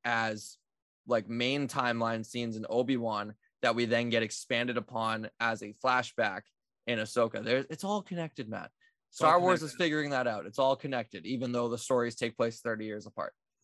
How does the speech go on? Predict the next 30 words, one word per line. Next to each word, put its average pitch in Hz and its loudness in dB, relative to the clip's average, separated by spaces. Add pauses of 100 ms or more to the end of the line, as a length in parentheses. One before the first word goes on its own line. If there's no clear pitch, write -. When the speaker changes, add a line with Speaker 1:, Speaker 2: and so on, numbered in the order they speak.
(260)
Speaker 2:
Absolutely. 117 -6
It's, 139 -4
it's, 156 -2
uh, 139 6
and 160 2
it's 160 2
interesting, 147 0
you 131 -2
know, 123 -4
spoilers 127 0
for 117 -6 (360)
the 143 0
animated 127 0
stuff. 110 -8
There 156 6
is 143 6
a 135 4
moment 131 -2
where 123 -2
Ahsoka 127 -2
sees, 123 -2 (480)
uh, 117 -4 (180)
Anakin 127 -2
as 113 -6
Darth 95 -10
Vader, - -14 (200)
and 123 -4
they 120 -4
have 117 -4
this 110 -8